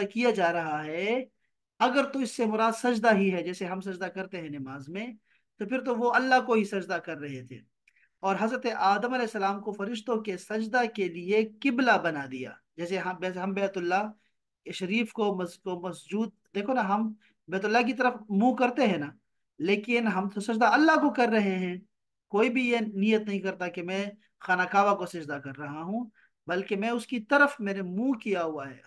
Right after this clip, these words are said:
سجدہ میں اللہ کو کر رہا ہوں۔ اسی طرح فرشتوں کو بھی کہا کہ آدم کی طرف منہ کر لو اور سجدہ اللہ کو ہی کرو۔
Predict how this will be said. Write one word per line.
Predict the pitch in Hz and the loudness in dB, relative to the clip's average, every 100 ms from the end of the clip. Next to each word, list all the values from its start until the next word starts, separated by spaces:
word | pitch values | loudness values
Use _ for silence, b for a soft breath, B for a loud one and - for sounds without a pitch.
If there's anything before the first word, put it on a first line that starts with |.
| - | -6
سجدہ | 214 220 233 | -2 0 0
میں | 240 | 0
اللہ | 208 269 269 | 2 6 6
کو | 262 233 | 6 0
کر | 185 165 | -2 -6
رہا | 151 135 | -8 -12
ہوں۔ | 131 _ _ _ _ _ _ | -16 _ _ _ _ _ _
اسی | 330 359 330 | 2 4 2
طرح | 294 220 202 | 2 2 2
فرشتوں | 196 208 214 233 | -2 -6 -4 -4
کو | 214 | -4
بھی | 180 | -6
کہا | 180 175 175 214 | -6 -4 -2 -2
کہ | 214 - | -4 -4
آدم | 190 202 202 240 233 | 0 0 0 -2 -2
کی | 214 | -4
طرف | 190 185 160 | -4 -6 -6
منہ | 170 208 | -6 -4
کر | 233 240 | -2 0
لو | 240 | 2
اور | 220 | 2
سجدہ | 196 - 233 226 226 | 0 -4 -2 2 2
اللہ | 208 226 240 214 | 2 2 4 2
کو | 170 | 0
ہی | 165 143 | -6 -8
کرو۔ | 135 117 | -10 -14